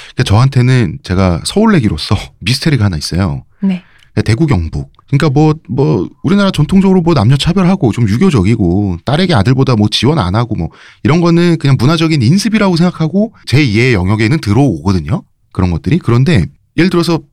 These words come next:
Speaker 1: 딸보다 투자를 안 했어. 근데 마침 공부를 잘해요. 그래서 더 잘, 자기가 열심히 공부해서 그래서 더 잘 될 수 있는 딸을 굳이 좌절시키는 것에 대해서는 대체 뭘 위해서라는 생각을 할 수밖에 없어요. 심지어 이거는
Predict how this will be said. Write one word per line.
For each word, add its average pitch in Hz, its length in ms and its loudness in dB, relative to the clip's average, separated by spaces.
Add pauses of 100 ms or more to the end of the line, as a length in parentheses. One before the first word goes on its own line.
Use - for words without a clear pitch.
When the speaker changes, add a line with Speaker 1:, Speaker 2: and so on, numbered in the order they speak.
(120)
Speaker 1:
딸보다 226 300 0
투자를 196 320 -2
안 82 140 -2
했어. - 360 -4 (260)
근데 180 320 0 (180)
마침 - 260 -2
공부를 107 320 0
잘해요. 76 560 -6 (320)
그래서 139 260 0
더 143 180 -2
잘, 101 260 0 (200)
자기가 95 320 0
열심히 87 300 -2
공부해서 90 560 -2 (420)
그래서 139 220 -2
더 147 160 0
잘 117 220 2
될 165 140 2
수 170 140 -2
있는 165 220 0
딸을 214 400 0 (220)
굳이 311 280 0
좌절시키는 175 680 2
것에 139 220 2
대해서는 92 600 0 (200)
대체 135 220 0
뭘 147 260 2
위해서라는 185 880 2 (260)
생각을 208 320 0
할 185 100 2
수밖에 - 380 -4
없어요. - 520 -8 (440)
심지어 226 280 2
이거는 147 400 2